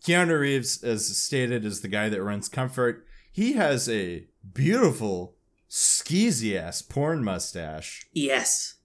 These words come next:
Speaker 1: And, and runs a harem of pregnant women.
Speaker 2: Mm-hmm. All, interestingly, seemingly around the same kind of, they, they all seem to be <laughs> kind of roughly the same,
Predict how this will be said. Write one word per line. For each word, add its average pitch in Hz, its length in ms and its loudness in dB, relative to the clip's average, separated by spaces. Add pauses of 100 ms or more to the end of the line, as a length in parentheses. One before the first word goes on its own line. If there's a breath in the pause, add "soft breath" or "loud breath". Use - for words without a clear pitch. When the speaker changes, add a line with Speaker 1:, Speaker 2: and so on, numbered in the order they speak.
(120)
Speaker 1:
And, 123 260 2
and 117 360 -2
runs 123 680 -2 (100)
a 110 180 0
harem 131 520 2
of 107 220 -4
pregnant 143 460 -2
women. 90 520 -8 (760)
Speaker 2:
Mm-hmm. 160 380 4 (600 loud breath)
All, 262 540 2
interestingly, 180 1000 4
seemingly 226 800 4
around 143 720 2 (100)
the 135 140 2
same 135 880 2 (100)
kind 131 300 -4
of, 117 260 -4
they, 147 180 2
they 175 200 6
all 180 140 8
seem 190 280 2
to 151 60 0
be 170 240 4
<laughs> 160 80 4
kind 160 260 2
of 123 180 0
roughly 139 380 0
the 120 140 -2
same, 127 420 -2